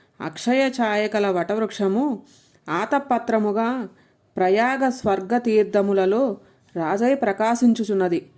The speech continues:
మాఘస్నానము ఆపదలను పోగొట్టి సంపదలను ఇచ్చును. మాఘమాసంలో, మాసములలో మాఘమాసము గొప్పది. సూర్యుడు ప్రకాశించు వారిలో గొప్పవాడు. అశ్వత్థ వృక్షము వృక్షములలో ఉత్తమము.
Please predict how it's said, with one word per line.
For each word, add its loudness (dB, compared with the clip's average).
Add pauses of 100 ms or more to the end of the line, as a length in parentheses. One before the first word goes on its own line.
(420)
మాఘస్నానము 0 (340)
ఆపదలను 2
పోగొట్టి 0
సంపదలను 0
ఇచ్చును. -4 (460)
మాఘమాసంలో, 0 (600)
మాసములలో 2 (260)
మాఘమాసము 0
గొప్పది. -2 (460)
సూర్యుడు 2 (360)
ప్రకాశించు 0
వారిలో 2
గొప్పవాడు. 0 (640)
అశ్వత్థ -2
వృక్షము 0 (440)
వృక్షములలో 2
ఉత్తమము. -2